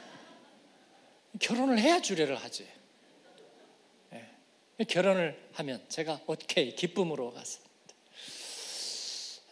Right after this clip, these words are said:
주례를 자주 하지 않다 보니까 주례를 하게 되면, 예, 신랑 신부한테 누가 되잖아요.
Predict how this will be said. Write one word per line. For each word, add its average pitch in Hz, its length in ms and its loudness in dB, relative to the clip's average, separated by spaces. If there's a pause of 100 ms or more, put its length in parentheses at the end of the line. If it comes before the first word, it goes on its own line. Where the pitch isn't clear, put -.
(100)
주례를 208 300 6
자주 170 280 -2
하지 165 180 0
않다 131 220 -2
보니까 117 420 -8 (500)
주례를 156 380 -2
하게 156 160 -6
되면, 117 260 -8 (680)
예, - 100 -16
신랑 196 320 0
신부한테 156 540 0
누가 147 300 -2
되잖아요. 123 460 -10